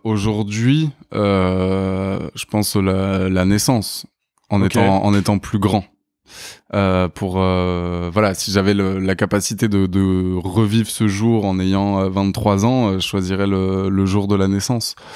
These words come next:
Speaker 1: Euh, parce que, parce que c'est là que ça commence, donc, euh, je sais
Speaker 2: Ouais.
Speaker 1: pas, t'as envie de voir, euh, les premières minutes, euh,
Speaker 2: Ok.
Speaker 1: euh, enfin, voilà, parce que c'est, c'est, c'est le, le
Speaker 2: Voir si c'est douloureux.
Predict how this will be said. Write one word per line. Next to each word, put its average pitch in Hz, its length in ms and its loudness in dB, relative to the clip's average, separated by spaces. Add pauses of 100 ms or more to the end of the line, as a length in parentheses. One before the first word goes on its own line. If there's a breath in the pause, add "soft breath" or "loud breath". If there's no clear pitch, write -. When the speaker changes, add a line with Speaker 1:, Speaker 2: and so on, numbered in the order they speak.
(400 loud breath)
Speaker 1:
Euh, 92 760 2
parce 90 200 0
que, 92 560 0
parce - 200 -10
que 92 80 -2
c'est 87 120 0
là 87 120 0
que - 80 -8
ça 101 80 -4
commence, 120 420 0
donc, 95 220 -2
euh, 92 100 0
je 85 60 -4
sais 101 60 -2
Speaker 2:
Ouais. 104 140 0
Speaker 1:
pas, 107 120 2
t'as 135 60 0
envie 92 240 0
de 87 40 -4
voir, 92 300 2
euh, 95 180 -4 (120)
les 95 100 -2
premières 92 340 2
minutes, 90 560 0
euh, 98 120 -4
Speaker 2:
Ok. 147 160 -2
Speaker 1:
euh, 98 1300 -2
enfin, 95 180 0
voilà, 113 260 4
parce 98 200 -6
que - 100 -10
c'est, 90 280 -6
c'est, 90 340 -4
c'est 95 180 -8
le, 90 260 -4
le 87 420 -6
Speaker 2:
Voir 101 220 -2
si 95 100 -6
c'est 123 160 0
douloureux. 110 600 2